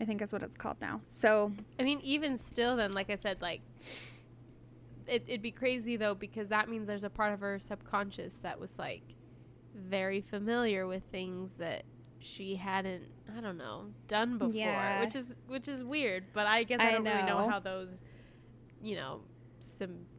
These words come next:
Speaker 2: like, disorders work. <laughs>
Speaker 1: And then, obviously, like, a lot of people have criticized Pearl Kieran's background herself,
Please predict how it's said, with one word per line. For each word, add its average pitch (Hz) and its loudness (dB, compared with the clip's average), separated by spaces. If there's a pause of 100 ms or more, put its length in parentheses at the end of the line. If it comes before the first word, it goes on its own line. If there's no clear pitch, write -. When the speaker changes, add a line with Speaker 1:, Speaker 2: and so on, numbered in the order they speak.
Speaker 2:
like, - -8
disorders 185 -8
work. - -8
<laughs> - 0
Speaker 1:
And 262 10
then, 302 8
obviously, 285 4
like, 214 4
a - 4
lot 208 4
of 202 0
people 208 0
have 175 -2
criticized 180 0 (140)
Pearl 196 2
Kieran's 180 0
background 202 -2
herself, 190 0